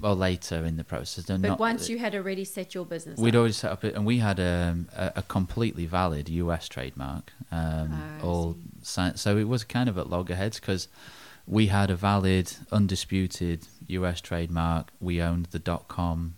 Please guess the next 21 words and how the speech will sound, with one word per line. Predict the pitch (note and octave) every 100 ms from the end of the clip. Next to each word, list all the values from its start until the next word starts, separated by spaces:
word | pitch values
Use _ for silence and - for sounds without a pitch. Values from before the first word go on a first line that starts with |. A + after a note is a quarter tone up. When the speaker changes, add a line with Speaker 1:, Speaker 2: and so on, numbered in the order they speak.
| -
Speaker 1:
everything, | F#2 E2 - B1+ C2+ D2
right? | D2
Speaker 2:
Mm. | A3+
Speaker 1:
So, | F#3 E2+ E2 - - -
'cause | A#2+
we | C3
went | A2+ F#2+ E2 - - - - -
to | F2
be | F2+ E2+
a |
listed | G2 - G#2+
company, | D#3 D#3 G#2 D2+
so | - F2+
we | F2+
did | E2+ F#2+ F2
our | E2+
homework, | E2+ A2+ D#2 D2 -
Speaker 2:
Of | - E2+
Speaker 1:
and, | F3
Speaker 2:
course. | C4 E2+
Speaker 1:
uh, | E2+